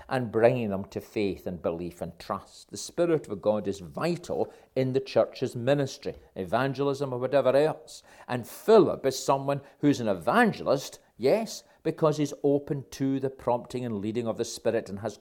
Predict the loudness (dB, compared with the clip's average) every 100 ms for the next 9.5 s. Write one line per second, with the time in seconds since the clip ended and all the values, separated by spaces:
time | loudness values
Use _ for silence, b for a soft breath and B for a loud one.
0 | -16 -2 0 0 -2 -6 -6 -10 -12 b
1 | b b 2 2 2 -2 2 4 4 2
2 | 2 2 2 -6 -4 -4 2 0 0 -4
3 | -2 -2 -4 -4 -4 -2 0 2 0 0
4 | -2 0 2 2 0 -4 6 6 6 2
5 | B B 4 6 6 2 -2 -2 2 2
6 | 4 4 4 4 4 2 -4 -6 -4 2
7 | 2 2 -2 0 2 2 2 -2 -2 -4
8 | -4 -2 0 0 -2 -6 2 2 0 -8
9 | -2 0 0 -2